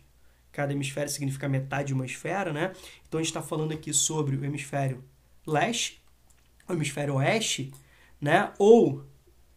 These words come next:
o poente e o nascente, né? Oriente e o ocidente, tá? Não importa a denominação que você dá. É... poderia passar em qualquer ponto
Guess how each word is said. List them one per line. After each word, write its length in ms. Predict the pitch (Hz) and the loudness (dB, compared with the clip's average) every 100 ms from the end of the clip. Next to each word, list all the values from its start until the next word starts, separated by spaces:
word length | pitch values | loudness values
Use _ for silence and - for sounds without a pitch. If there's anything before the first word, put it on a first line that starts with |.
| _ _ | _ _
o 100 | 170 | -4
poente 840 | 147 175 156 170 233 233 - 127 - - - | 0 2 4 4 2 0 -2 -6 -10 -18 -6
e 120 | 143 | -2
o 40 | |
nascente, 720 | 135 131 - 185 240 240 - | -2 0 0 0 0 -4 -4
né? 280 | 139 170 214 - - | 0 0 0 -6 -8
Oriente 840 | 160 175 160 147 196 233 - 135 135 | 2 2 2 0 0 0 -2 -4 -6
e 120 | 160 151 | -4 0
o 60 | |
ocidente, 880 | 147 - 135 139 208 262 - 135 131 - _ - | 2 0 -2 -2 0 -2 -4 -8 -10 -16 _ -6
tá? 340 | 139 180 190 - | 0 0 -2 -6
Não 140 | 147 | -4
importa 680 | 139 139 - - - 151 151 - - - | -4 -2 -2 -2 -6 -12 -12 -18 -16 -8
a 80 | |
denominação 640 | 143 160 156 147 135 156 156 | -4 -2 -2 -2 -2 -4 -6
que 100 | 151 | -6
você 260 | 143 - | -4 -4
dá. 380 | 135 143 233 240 - - - - _ | -2 0 0 -2 -16 -20 -20 -20 _
É... 760 | 170 165 165 165 160 160 151 - - | -4 0 0 0 0 -2 -2 -6 0
poderia 340 | 240 233 294 | 2 2 0
passar 280 | 294 285 - | -2 -2 -2
em 40 | 277 | 0
qualquer 360 | 269 233 269 | -2 -2 -6
ponto 540 | - 294 330 - 151 | -2 0 0 -2 -10